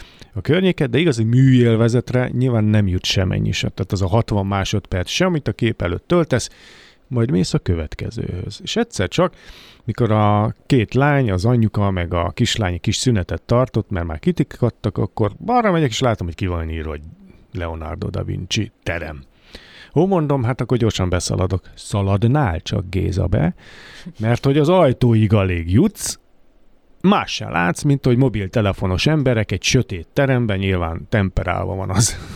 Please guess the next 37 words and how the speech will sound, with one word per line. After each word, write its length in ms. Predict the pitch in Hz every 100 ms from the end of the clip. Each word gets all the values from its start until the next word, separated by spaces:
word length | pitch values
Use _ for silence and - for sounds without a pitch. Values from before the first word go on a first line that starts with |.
| 107
arra 280 | 117 98 92
vigyáznak, 580 | 113 120 98 92 87
arra 200 | 92 85
a 40 | 87
három 520 | 104 87 85 82 95 - - -
képre. 520 | - 175 170 135 127 - - - - - - - - - - - - _ -
Úgyhogy 280 | 139 156
az 200 | 196 185
van 180 | 151 131
meg, 220 | 117 151
hogy 160 | 151 135
ott 160 | 143 -
voltam, 380 | 110 110 113
és 120 | 107 -
láttam 420 | 120 107 107 98
három 340 | 104 98 90
Da 160 | 87 92
Vincit, 540 | 123 143 - 156 - -
abból 380 | 113 104 107
egy 320 | 107 95 87 -
befejezetlen 800 | 104 101 127 135 147 151 151 147
mű, 260 | 147 147 139
kettő 480 | - 92 - 85 87
elég 280 | 135 160
híres, 340 | - 165 156 -
mert 140 | -
nincs 280 | 95 98 -
nagyon 280 | 151 82 156
sok 280 | - 165 160
az 100 | 151
embernek, 560 | 151 151 151 151 147
ami 160 | 143 143
megmaradt, 720 | 143 135 139 135 131 - -
de 120 | 117
különben 640 | - - 277 220 120 107 104
így, 340 | 101 104 -
hogy 280 | - 110